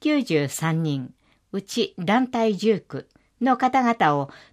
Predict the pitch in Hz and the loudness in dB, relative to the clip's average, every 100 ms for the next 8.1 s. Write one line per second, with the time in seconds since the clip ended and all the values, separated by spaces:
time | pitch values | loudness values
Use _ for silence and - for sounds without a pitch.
0 | - 220 302 - 285 247 - 151 202 262 | 0 4 4 4 2 2 0 0 2 4
1 | 302 285 277 214 175 139 139 - 123 - | 4 2 2 0 -2 -2 -4 -6 -4 0
2 | 151 143 147 139 - 127 151 - - _ | 0 0 -4 -4 -6 -4 -4 -6 -12 _
3 | _ _ _ _ _ _ _ _ _ _ | _ _ _ _ _ _ _ _ _ _
4 | _ _ _ _ _ _ _ _ _ _ | _ _ _ _ _ _ _ _ _ _
5 | _ _ _ _ _ - 185 262 311 302 | _ _ _ _ _ -2 2 2 2 0
6 | 294 285 269 208 151 139 - 220 247 247 | 0 0 2 0 -2 -2 0 0 2 0
7 | 226 208 196 147 139 175 147 127 - - | 0 0 0 0 -2 -2 -2 -2 -6 -8